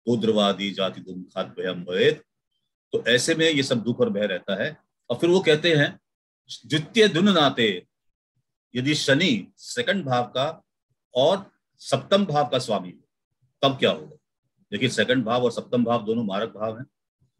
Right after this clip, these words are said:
Second भाव तो है आठवें से आठवें भाव का व्यय भाव हो गया, तो वो मारक भाव हो गया, और नवे का, आठवें का जो आयु भाव है और आयु भाव का जो व्यय भाव हुआ, वो सातवां हुआ, वो मारक भाव हो गया,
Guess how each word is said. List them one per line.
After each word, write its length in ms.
Second 340
भाव 180
तो 180
है 120
आठवें 360
से 100
आठवें 320
भाव 120
का 300
व्यय 220
भाव 280
हो 80
गया, 140
तो 120
वो 140
मारक 280
भाव 160
हो 140
गया, 200
और 200
नवे 260
का, 420
आठवें 280
का 100
जो 320
आयु 240
भाव 280
है 140
और 180
आयु 160
भाव 180
का 100
जो 160
व्यय 220
भाव 220
हुआ, 180
वो 120
सातवां 380
हुआ, 140
वो 140
मारक 320
भाव 140
हो 100
गया, 160